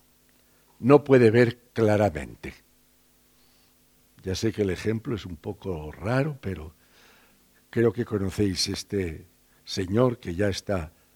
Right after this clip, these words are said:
va con un amigo que también está intoxicado por el, ¿sabéis a qué me refiero, no? Y le dice uno al otro, "No bebas más,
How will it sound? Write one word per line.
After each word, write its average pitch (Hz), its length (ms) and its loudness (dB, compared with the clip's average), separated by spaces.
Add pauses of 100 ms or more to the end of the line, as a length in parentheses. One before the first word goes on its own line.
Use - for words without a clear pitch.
(120)
va 104 80 -2
con 101 220 -6
un 98 120 -4
amigo 101 400 -2
que 107 120 -4
también 98 420 -4
está 90 240 -8
intoxicado 92 880 -8
por 92 260 -10
el, 80 280 -12 (1600)
¿sabéis 107 320 0
a 104 60 -2
qué 107 140 -2
me 104 100 -2
refiero, 87 440 -6
no? 107 180 -10 (1400)
Y 131 120 4
le 117 160 6
dice 107 720 0 (560)
uno 117 260 2
al 101 120 0
otro, 82 480 -8 (680)
"No 92 200 -6
bebas 110 380 2
más, 117 500 -2